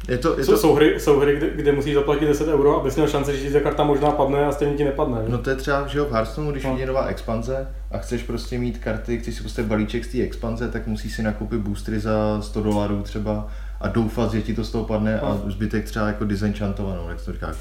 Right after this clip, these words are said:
Speaker 1: jako tam rozbít na ten disenchant, myslím. Rozbít na ten prach a z toho vytvořit to, co chceš. A pro mě, jako já hra-, hlavně Artefakt má třeba, eh, Pauper,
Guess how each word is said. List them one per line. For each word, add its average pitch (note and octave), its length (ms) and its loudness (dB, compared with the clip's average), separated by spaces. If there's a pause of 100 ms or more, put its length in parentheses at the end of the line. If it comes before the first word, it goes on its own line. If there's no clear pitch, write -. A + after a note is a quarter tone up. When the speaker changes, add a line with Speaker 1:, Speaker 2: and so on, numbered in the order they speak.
(120)
Speaker 1:
jako F2 240 -10 (220)
tam E2 160 -6
rozbít D#2 420 -8
na D#2 80 -6
ten D2+ 220 -8
disenchant, D#2 500 -6
myslím. - 300 -8 (540)
Rozbít F#2 340 -2
na F#2+ 100 0
ten F#2+ 160 -2
prach F#2+ 420 -2
a F#2 60 -4
z - 80 -8
toho G2 140 -2
vytvořit F#2 380 -4
to, F#2+ 60 -4
co G2 160 -6
chceš. F2+ 300 -6 (500)
A F#2 80 -4
pro G#2 180 0
mě, A2+ 380 0 (100)
jako A2 180 -2
já A2+ 220 4
hra-, A#2 180 0
hlavně G#2+ 340 2 (300)
Artefakt G2+ 460 -2
má G2+ 140 0
třeba, F#2+ 600 -2 (260)
eh, - 20 -4 (340)
Pauper, G#2 420 0